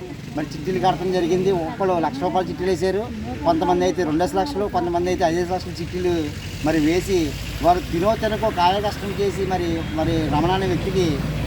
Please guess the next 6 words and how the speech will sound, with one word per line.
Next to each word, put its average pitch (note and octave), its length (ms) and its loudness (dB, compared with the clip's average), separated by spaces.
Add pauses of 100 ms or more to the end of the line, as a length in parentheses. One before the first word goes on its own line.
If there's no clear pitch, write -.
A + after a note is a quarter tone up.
(200)
చిట్టీలు G3 400 0
నెలలా F#3+ 300 4 (480)
మరి E3+ 140 0 (100)
టైమ్ F3+ 280 0
తప్పకుండా F#3 540 2 (260)
మరి D#3+ 120 -2